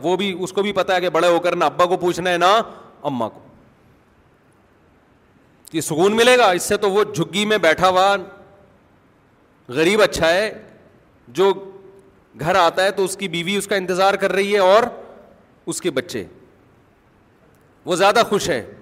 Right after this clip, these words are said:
دیکھو، ہم اتنا گھومے پھرے آئے تو گھر میں ہی نا، کیوں آئے؟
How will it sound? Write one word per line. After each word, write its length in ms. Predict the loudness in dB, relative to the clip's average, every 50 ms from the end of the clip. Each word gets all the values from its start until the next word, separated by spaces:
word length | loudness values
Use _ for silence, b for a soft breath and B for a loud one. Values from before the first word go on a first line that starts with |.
| -20 -20 -20 _ _ _ _ _ _ _ _ _ _ _ _ _ _ _ _ _ _ _ _ _ _ _ _ _ _ _ _ _ _ _ _ _ _ _ _ _ _ _ _ _ _ _ _ _ _ _ _ _ _ _ _ _ _ _ _ _ _ _ _ _ _ _ _ _ _ _ _ _ -6
دیکھو، 200 | -4 0 2 4
ہم 200 | 4 4 4 2
اتنا 260 | 0 -2 0 0 0
گھومے 320 | 0 0 -2 -2 -2 -2 -2
پھرے 220 | -2 0 0 2
آئے 200 | 2 2 2 0
تو 100 | 0 -2
گھر 200 | 0 0 0 0
میں 100 | 2 0
ہی 60 | -2
نا، 160 | -2 -4 -6 -8 -10 -16 -20 -20 -20 _ _ _ _ _ _ _ _
کیوں 240 | -6 -4 0 2 2
آئے؟ 220 | 2 2 0 -2